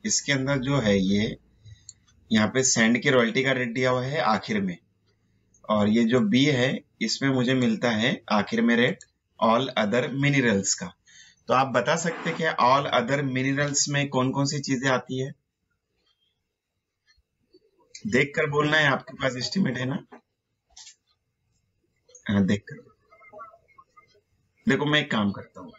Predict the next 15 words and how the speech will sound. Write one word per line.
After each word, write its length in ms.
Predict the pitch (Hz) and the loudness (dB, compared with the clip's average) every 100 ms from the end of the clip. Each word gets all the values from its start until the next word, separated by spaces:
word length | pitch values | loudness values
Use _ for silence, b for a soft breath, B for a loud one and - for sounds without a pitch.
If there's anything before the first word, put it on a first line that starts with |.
| - | -2
मैं 160 | 123 143 | 0 2
थोड़ा 160 | 147 | 2
और 100 | 156 147 | 2 2
आसान 300 | 107 113 110 | -2 -4 -6
कर 140 | 101 | -6
देता 240 | 92 92 | -8 -10
आपके 260 | 87 - 80 | -14 -16 -20
लिए। 120 | - _ _ B B B - | -20 _ _ B B B -12
ये 120 | - 131 | -2 2
मटेरियल 360 | 135 147 151 | 2 0 -6
की 80 | 160 | -8
शीट 240 | - 135 156 | -6 -6 -4
है, 140 | 120 131 - _ - | -8 -10 -18 _ -14
है 120 | 110 | -8
ना? 140 | 196 | -8